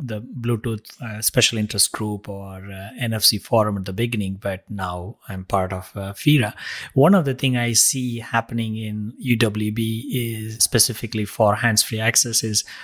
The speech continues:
we are starting U W B adoption with a very focused use case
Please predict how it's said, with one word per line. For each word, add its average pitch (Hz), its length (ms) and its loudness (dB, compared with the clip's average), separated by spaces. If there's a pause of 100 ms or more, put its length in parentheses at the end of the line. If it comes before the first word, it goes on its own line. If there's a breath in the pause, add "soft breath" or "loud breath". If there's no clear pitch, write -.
(140 loud breath)
we 156 440 4
are 127 420 4
starting 131 1120 0 (180)
U 127 200 6
W 120 320 2
B 117 160 -2
adoption 120 720 4
with 120 160 -6
a 117 60 -2
very 139 320 6
focused - 640 4
use 175 340 6
case - 420 0